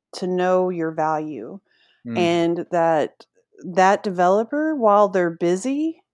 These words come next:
Speaker 1: while they're probably busy, um, are glad that you're there.
Speaker 2: Yeah,
Speaker 1: <laughs> Because
Speaker 2: yeah.
Speaker 1: you're ultimately the link between what they're working on and how the end user is gonna consume it. Um, so they're, they're glad you're there.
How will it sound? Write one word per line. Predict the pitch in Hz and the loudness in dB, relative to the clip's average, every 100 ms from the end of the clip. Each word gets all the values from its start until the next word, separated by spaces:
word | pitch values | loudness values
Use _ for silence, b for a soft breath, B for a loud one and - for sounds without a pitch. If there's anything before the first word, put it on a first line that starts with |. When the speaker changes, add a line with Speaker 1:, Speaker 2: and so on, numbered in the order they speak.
| _ _ - | _ _ -6
Speaker 1:
while | 175 185 196 | 2 2 4
they're | 190 | 0
probably | 190 190 190 214 214 | 0 0 2 2 2
busy, | 208 165 143 165 220 _ _ _ - | 0 0 -4 -4 -8 _ _ _ -10
um, | 180 170 165 151 147 185 _ _ _ _ _ _ _ _ | -6 -4 -6 -8 -12 -16 _ _ _ _ _ _ _ _
are | 190 185 | 0 0
glad | 175 175 175 180 175 | 0 2 2 2 0
that | 160 | -4
you're | 170 170 | -4 -6
there. | 147 147 120 110 165 B B B B B | -4 -2 -2 -6 -12 B B B B B
Speaker 2:
Yeah, | - - 98 - 98 226 | 0 0 -6 -6 -8 -10
Speaker 1:
<laughs> | - - | -10 -2
Because | 269 247 226 220 254 B | 2 4 4 2 -8 B
Speaker 2:
yeah. | 262 | -12
Speaker 1:
you're | 214 226 277 254 | -4 0 2 4
ultimately | 233 269 277 277 202 185 190 180 180 | 6 4 4 -2 0 0 0 2 2
the | 190 | 2
link | 190 220 208 185 190 | 2 2 2 -2 -4
between | 196 190 196 185 180 185 | -8 -6 -2 0 0 0
what | 185 185 | -2 -2
they're | 196 240 | -2 0
working | 208 165 180 180 | 0 0 -2 -4
on | 170 170 196 | -2 -2 -4
and | 196 180 | -6 -4
how | 180 | -4
the | 180 | -4
end | - 180 | -4 -6
user | 190 180 180 | -6 -6 -8
is | 185 | -8
gonna | 175 180 | -10 -8
consume | 175 180 - 202 240 | -8 -10 -10 -10 -6
it. | 160 160 _ b b b _ | -8 -8 _ b b b _
Um, | 180 170 156 165 - _ _ _ _ | -4 -2 -4 -8 -14 _ _ _ _
so | - | -6
they're, | 190 208 240 - | -2 0 0 -4
they're | 185 190 247 | -4 0 0
glad | 208 196 202 254 | 0 0 2 0
you're | 190 139 | -2 -4
there. | 131 87 87 185 | -6 -8 -8 -10